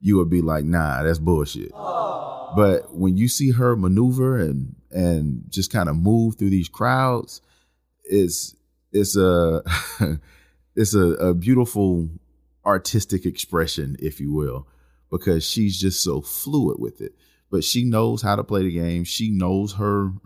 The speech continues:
her role for whatever the situation calls for. And then she knows when to step out and be the star. Because, again, that opportunity will come. So I don't know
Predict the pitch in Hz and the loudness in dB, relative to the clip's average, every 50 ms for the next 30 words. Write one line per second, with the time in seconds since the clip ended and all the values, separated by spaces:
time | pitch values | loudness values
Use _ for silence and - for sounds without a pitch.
0 | - - - - - 104 101 87 82 90 101 113 117 107 95 90 90 - 90 87 | -20 -20 -12 -6 -2 0 0 0 0 0 0 0 2 0 0 -2 0 0 0 2
1 | 90 90 92 92 90 85 78 82 - - 92 87 - - 82 85 85 78 73 76 | 2 2 2 0 0 -2 -4 -4 -4 -4 -6 -6 -4 -4 -4 -4 -4 -6 -8 -12
2 | 73 - - 117 117 110 95 78 - - - 71 73 71 69 71 73 - _ _ | -10 -6 -4 -2 -2 -2 -2 -6 -8 -12 -10 -8 -8 -6 -6 -8 -10 -14 _ _
3 | _ _ _ _ _ - 104 104 101 98 - - 110 107 101 98 92 95 92 87 | _ _ _ _ _ 0 2 2 2 2 0 -2 -2 -2 0 0 2 2 0 0
4 | 92 90 87 87 - - 80 78 - - 87 85 - 80 80 73 - - - - | 0 -2 -2 -4 -4 -8 -10 -10 -6 -6 -6 -4 -2 -2 -4 -4 -4 -6 -8 -8
5 | 87 80 80 73 78 80 76 73 71 71 71 - _ _ _ _ _ _ _ _ | -6 -6 -4 -4 -2 -2 -2 -2 -4 -6 -8 -12 _ _ _ _ _ _ _ _
6 | _ - - 78 87 82 - - - - 92 62 52 - - - - - _ _ | _ -10 -4 -2 -2 0 0 -2 -4 -4 -6 -6 -8 -10 -12 -18 -20 -20 _ _
7 | _ _ _ _ _ _ _ _ _ _ _ _ _ _ _ _ _ _ _ _ | _ _ _ _ _ _ _ _ _ _ _ _ _ _ _ _ _ _ _ _
8 | - 101 98 - - 107 98 95 90 85 69 - 95 90 82 101 131 123 101 78 | -6 -6 -2 0 2 4 4 4 4 2 0 -2 -4 -2 -2 0 0 0 0 -2
9 | 64 - 69 - - 92 92 - - 80 85 - 92 87 - 104 92 87 87 82 | -4 -6 -8 -4 -2 -2 -2 0 0 -2 -4 -4 -6 -8 -6 -4 -4 -2 -2 -4
10 | 80 78 73 80 78 71 69 - - 127 110 78 65 - - _ _ _ _ _ | -6 -4 -4 -4 -4 -4 -6 -4 -4 -4 -4 -4 -6 -10 -14 _ _ _ _ _
11 | _ - - 123 110 107 98 92 85 80 80 - _ _ _ _ _ _ _ _ | _ -4 0 2 4 4 4 2 0 -4 -8 -16 _ _ _ _ _ _ _ _
12 | _ _ _ _ _ _ _ _ _ - 101 120 131 143 147 143 135 131 120 104 | _ _ _ _ _ _ _ _ _ -2 0 2 4 4 4 4 4 4 4 4
13 | 98 87 82 82 | 4 2 0 -2